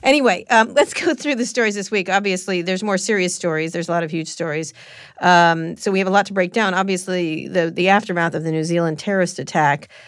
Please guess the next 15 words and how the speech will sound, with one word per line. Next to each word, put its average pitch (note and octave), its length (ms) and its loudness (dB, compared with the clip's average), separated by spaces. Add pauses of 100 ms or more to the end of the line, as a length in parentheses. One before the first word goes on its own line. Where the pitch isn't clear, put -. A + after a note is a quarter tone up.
(160)
um, D3+ 340 4
that C3+ 80 -6
was D3+ 100 -4
streamed E3 300 -4
on D3 140 -4
Facebook A3 640 0
is D#3+ 140 -6
just - 320 -8
one E3+ 260 2
more D#3 400 2
horrific C#3+ 400 -4
mess D3+ 280 -2
the C#3 160 -6
company D3+ 360 -2
had, C3+ 180 -2